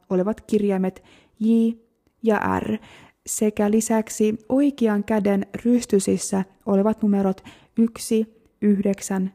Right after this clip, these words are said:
seitsemän ja kahdeksan. Poliisin tietojen mukaan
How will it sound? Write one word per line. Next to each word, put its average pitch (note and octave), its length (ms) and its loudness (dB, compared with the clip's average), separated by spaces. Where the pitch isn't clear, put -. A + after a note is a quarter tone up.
seitsemän F#3+ 760 -4
ja A3+ 80 2
kahdeksan. F#3+ 720 -8
Poliisin C4 520 6
tietojen C4 360 4
mukaan G#3+ 400 2